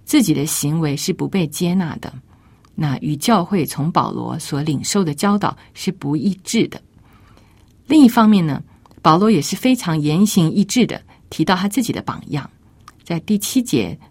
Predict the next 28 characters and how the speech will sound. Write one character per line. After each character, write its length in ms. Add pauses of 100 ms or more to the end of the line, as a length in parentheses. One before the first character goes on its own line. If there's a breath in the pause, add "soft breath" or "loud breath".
(100)
到 260 (120)
第 100
九 220
节， 340 (400 soft breath)
保 140
罗 100
提 220
到 240 (760)
他 160
自 140
己 100
的 100
榜 220
样。 180 (360 loud breath)
他 120
说 220
呢 180 (500 loud breath)
，“你 120
们 140
自 120
己 140
原 220
知 160
道， 240 (200)
应 140
当 240
怎 320
样 260